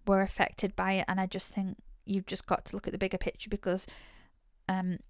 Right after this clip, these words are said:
that was a mistake at the end of the day, and, um, it's a very, very sad, true story, and I just think we just need to be careful what we're doing. Please feel free to enjoy life, but life can change in a second, so,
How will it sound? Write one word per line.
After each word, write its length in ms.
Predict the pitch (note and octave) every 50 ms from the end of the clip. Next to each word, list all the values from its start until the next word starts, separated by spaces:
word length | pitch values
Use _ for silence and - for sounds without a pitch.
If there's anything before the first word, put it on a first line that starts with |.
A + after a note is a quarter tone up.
| - -
that 180 | - G3+ - -
was 160 | G3+ - -
a 80 | -
mistake 400 | G3 G3 - - - G3+ G3+ G3+
at 80 | - -
the 60 | -
end 200 | G3 G3 F#3+ G3
of 80 | G3 G3
the 60 | -
day, 380 | - - - E3+ F3+ F#3 F#3 -
and, 380 | - F#3 F#3 F3+ F3+ F3+ - -
um, 400 | - F#3 F#3 F3+ F3+ F#3 F#3 G#3 - - _ _ - - - _ _ _ _ - - _ - - - -
it's 240 | G3+ F#3 - - -
a 40 | F3+
very, 280 | F#3 F#3 F#3 F#3+ F#3
very 200 | F3 - E3+ F3+
sad, 340 | - - - F3+ F3 F3 -
true 200 | - - G3+ F#3+
story, 460 | - - - F#3+ F#3 F#3 F3 E3+ - -
and 140 | F3 F3+
I 60 | F3+ F3
just 260 | - F#3 - - -
think 260 | - F3+ F3+ - - - - - - _ - -
we 140 | - - F#3
just 200 | - F#3 - -
need 120 | G3 G3
to 80 | - -
be 60 | -
careful 440 | - - - G3 G3+ G3+ - - G#3+
what 200 | G#3 G#3 - -
we're 60 | G#3
doing. 460 | G#3 - G#3+ G#3+ G#3+ A3 A#3 A#3+ B3+ - - - - - - -
Please 340 | - - A#3+ A#3 A3+ A3 -
feel 280 | - - A3 A3+ A3 G#3+
free 240 | - - A#3+ A#3 A3
to 120 | - -
enjoy 300 | G#3+ G#3 - G#3 G3+ G#3
life, 240 | G3+ G#3 G#3 G3+ - -
but 400 | - A3 - - - - - -
life 280 | G3 G#3 G#3+ G#3+ -
can 120 | - - G#3
change 360 | - - G3+ G3+ G#3 G3+ -
in 80 | G3 G3+
a 80 | F#3
second, 440 | - - - - - - G3+ F#3+ G3+
so, 320 | - - F3 F3 F3+ F#3